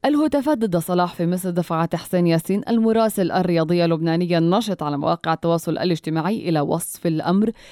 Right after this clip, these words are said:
بالخيالي والمخجل لأقصى الحدود. وأكد المغاردون أن إهانة الخصم هو بالعادة أمر غير مقبول، فكيف سيكون الأمر إذا الخصم ابن بلدك؟ وتساءل آخرون في ذات الوقت، منذ متى يعد تشجيع ابن البلد في مسابقة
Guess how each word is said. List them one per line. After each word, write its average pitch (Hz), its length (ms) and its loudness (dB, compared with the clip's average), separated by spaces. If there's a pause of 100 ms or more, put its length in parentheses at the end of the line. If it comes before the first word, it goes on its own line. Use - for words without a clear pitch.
(200)
بالخيالي 170 960 0
والمخجل 170 840 0 (320)
لأقصى 165 560 -2
الحدود. 156 540 -2 (460)
وأكد 285 340 2
المغاردون 180 600 2
أن 165 200 0
إهانة 196 520 0
الخصم 180 460 -6
هو 175 180 2
بالعادة 170 500 -2
أمر 202 180 -2
غير 240 240 0
مقبول، 156 400 -2
فكيف 285 400 -4
سيكون 208 420 -2
الأمر 180 320 -2
إذا 156 200 -2
الخصم 160 540 -6 (480)
ابن 156 280 0
بلدك؟ 185 540 -6 (380)
وتساءل 170 540 2
آخرون 160 460 0
في 160 140 -2
ذات 156 240 -2
الوقت، 160 360 -2
منذ 302 240 4
متى 262 300 2
يعد 156 280 -2
تشجيع 160 440 0
ابن 170 200 -2
البلد 160 360 -2
في 170 120 0
مسابقة 160 580 -2